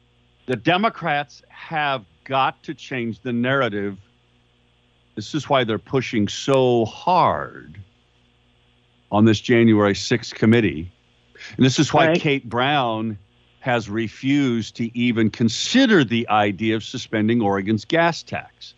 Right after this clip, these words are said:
Speaker 1: They would rather hand out money to make
Speaker 2: Yeah.
Speaker 1: people dependent on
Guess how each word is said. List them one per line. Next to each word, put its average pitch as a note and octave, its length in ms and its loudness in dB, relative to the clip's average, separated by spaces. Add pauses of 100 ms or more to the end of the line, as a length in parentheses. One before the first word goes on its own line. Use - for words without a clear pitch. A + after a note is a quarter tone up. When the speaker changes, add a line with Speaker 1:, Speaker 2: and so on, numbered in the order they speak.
(260)
Speaker 1:
They B2 120 4
would A#2 180 4
rather D3 460 2
hand C3 420 -6 (100)
out G#2+ 280 -4 (140)
money B2 680 -4 (2500)
to B2+ 80 0
make A2 180 2
Speaker 2:
Yeah. D3+ 200 4
Speaker 1:
people A2+ 180 -6
dependent G2+ 920 -4
on F#2+ 60 -8